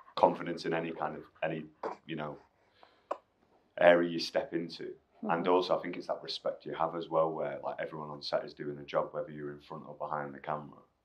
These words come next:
Speaker 2: Yeah.
Speaker 1: Um, and to be perfectly honest, it's a lot harder behind the camera, you know, like yourself, if you do, I remember when you came and did a shoot with us and you do, you know, you had two, three looks you had to do for us.
Speaker 2: Mm.
Speaker 1: You know, we're just, you know, pressing play and obviously capturing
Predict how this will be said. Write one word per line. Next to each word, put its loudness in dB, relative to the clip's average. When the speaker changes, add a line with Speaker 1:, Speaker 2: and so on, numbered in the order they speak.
Speaker 2:
Yeah. -2
Speaker 1:
Um, -10
and -8
to -12
be -6
perfectly 4
honest, -6
it's -12
a -6
lot 2
harder 2
behind -6
the -18
camera, -10
you -14
know, -8
like -4
yourself, -2
if -20
you -8
do, -8
I 0
remember -6
when -12
you -14
came -6
and -10
did -12
a -14
shoot -10
with -14
us -8
and -16
you -16
do, -12
you -12
know, -14
you -12
had -6
two, -4
three -6
looks -8
you -4
had -4
to -18
do -6
for -10
us. -8
Speaker 2:
Mm. -10
Speaker 1:
You -4
know, 0
we're 4
just, -4
you -6
know, -4
pressing -6
play 0
and -2
obviously -8
capturing -8